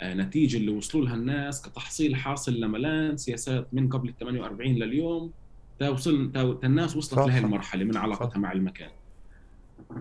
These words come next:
Speaker 1: آه، فآه بلا شك الناس يعني كمان بلش يتطور عند حس نقد، حس نقد اتجاه التعامل مع المكان بهاي الصورة، إنه إحنا ما بنفع نضل نتعامل مع بلادنا اللي إحنا بندعي إنه إحنا بنحبها،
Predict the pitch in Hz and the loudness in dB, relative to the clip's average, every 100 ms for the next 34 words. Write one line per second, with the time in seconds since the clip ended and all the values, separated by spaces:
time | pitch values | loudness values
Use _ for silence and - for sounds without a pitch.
0 | - 92 90 82 85 80 80 78 78 - | -8 -6 -6 -6 -8 -10 -12 -14 -16 -18
1 | 131 - - - - - - - 123 170 | -20 -20 -20 -20 -20 -20 -18 -6 0 2
2 | 156 156 151 139 151 117 110 120 113 - | 4 4 4 2 -2 -2 0 -2 -4 -8
3 | - 92 95 117 143 131 - - - 147 | -6 -4 -2 2 2 2 -2 -4 2 2
4 | 131 - 143 123 127 131 139 147 - 175 | 2 -2 0 2 2 0 -2 -4 -2 -4
5 | 135 135 - - - 131 - 131 - 160 | -2 -4 -6 -10 -8 -6 -4 -4 0 -2
6 | 139 131 110 127 123 123 - - - 123 | -2 -4 0 2 2 -2 -8 -14 -4 0
7 | 147 131 110 110 110 104 113 98 95 95 | 4 4 2 0 -2 -2 -2 0 0 -2
8 | - 85 80 - - - - - 95 98 | -4 -6 -8 -12 -16 -16 -16 -6 -4 -2
9 | 107 135 127 107 107 98 92 90 107 98 | 0 2 2 0 -2 -2 -2 -2 0 0
10 | 95 107 92 95 85 107 110 95 90 87 | 0 -2 -2 -4 -6 -2 -2 -2 -4 -6
11 | 92 95 98 98 95 82 95 104 104 127 | -8 -4 -2 -2 -4 -6 -8 -8 -8 -6
12 | 165 123 110 98 | -6 -6 -10 -14